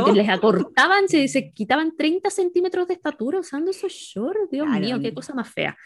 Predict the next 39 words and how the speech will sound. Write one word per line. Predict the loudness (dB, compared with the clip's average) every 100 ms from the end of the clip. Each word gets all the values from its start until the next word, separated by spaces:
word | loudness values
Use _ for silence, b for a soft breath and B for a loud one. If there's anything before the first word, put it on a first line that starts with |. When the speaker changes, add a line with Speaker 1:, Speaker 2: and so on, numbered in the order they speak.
| -6
Speaker 1:
No | -4
digamos | 2 4
Speaker 2:
Bueno. | 4
Speaker 1:
que | 0
son | -4 -2
tan | 0 2
altos | 0 0
tampoco | 0 -2 -2
los | -4 -4
chilenos, | -2 0 0 -4
entonces, | -8 -8 -10
claro. | -10 -14 -14
Speaker 2:
No, | -10 -4 0 4 4 6
pues | 4
entonces | 4 0 2
como | 2
que | 2
sentía | -2 0 2 2
que, | 0
mm, | -2 -8 -12 -8
no | -8
sé, | -6 -10 -10
mira, | -10
quizá | -10 -4 -2
ha | 0
cambiado | 0 0 -2
un |
poco | -4 -4
ahora | 0 0
la | 0
cosa, | -2 -4
pero | -4 -4
mi | -4
generación | -4 -4 -6 -6 -6 -4
no | -4
era, | -6
no | -6 -8
era | -8
muy, | -8